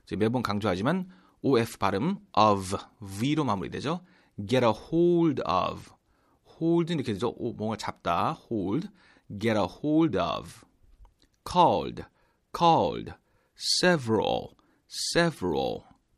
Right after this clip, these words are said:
이거 발음 C로 하면 큰일 난다고 그랬죠? Se-, several. couldn't, couldn't. 트 발음 안 들립니다. 디귿보다는 또 리을 발음 couldn't. office. 오피스 아니죠, 여러분?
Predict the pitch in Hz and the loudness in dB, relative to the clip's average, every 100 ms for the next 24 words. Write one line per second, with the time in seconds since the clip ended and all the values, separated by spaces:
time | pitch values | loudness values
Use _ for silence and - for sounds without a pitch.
0 | _ _ _ 101 107 107 104 _ _ - | _ _ _ -8 -4 -2 -4 _ _ -16
1 | - 156 156 139 120 - 143 123 107 - | -8 -4 0 -2 -2 -4 0 0 0 -2
2 | 180 - 135 123 - - _ - - - | -4 -4 -4 -4 -6 -18 _ -14 -6 -2
3 | 165 127 104 90 76 57 50 - _ _ | -2 -2 0 2 2 0 -4 -12 _ _
4 | _ _ _ _ - - 190 131 73 - | _ _ _ _ -16 0 2 2 -2 -12
5 | _ _ _ _ _ _ - - 185 165 | _ _ _ _ _ _ -14 2 4 4
6 | 80 - _ _ _ _ _ - - 127 | -2 -10 _ _ _ _ _ -12 -6 -4
7 | 120 98 101 101 98 98 98 - _ _ | -2 -2 -2 -2 -2 -2 -4 -8 _ _
8 | - 120 117 117 110 104 101 98 139 147 | -8 -4 -2 -2 -4 -2 -2 0 2 2
9 | 120 120 120 - _ _ - - 175 110 | 4 2 0 -8 _ _ -10 -2 -2 -2
10 | - - _ _ _ _ _ _ _ _ | -6 -18 _ _ _ _ _ _ _ _
11 | _ _ _ _ _ - 123 123 - 76 | _ _ _ _ _ 2 2 2 0 -4
12 | - - - _ _ _ _ _ 107 104 | -2 -4 -10 _ _ _ _ _ -8 -6
13 | - 113 120 104 104 101 92 131 | -4 -2 2 2 2 0 0 -4